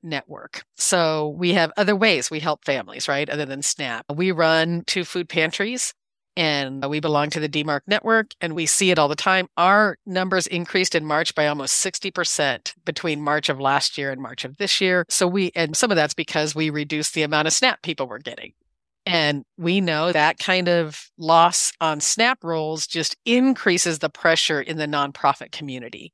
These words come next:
and in the arena that doesn't have the same leverage that federal snap dollars do.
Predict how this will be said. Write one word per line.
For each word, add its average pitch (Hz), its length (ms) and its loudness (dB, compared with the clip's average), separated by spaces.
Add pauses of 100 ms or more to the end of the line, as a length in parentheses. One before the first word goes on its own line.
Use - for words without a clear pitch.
(360)
and 165 160 0
in 139 280 0 (200)
the 143 200 -2
arena 147 680 2
that 143 220 -2 (240)
doesn't 156 360 0 (100)
have 156 340 0
the 139 80 -8
same 135 500 -2 (140)
leverage 143 500 -4
that - 320 -6 (140)
federal 139 320 0
snap - 400 -2
dollars 127 400 -2
do. 139 240 -10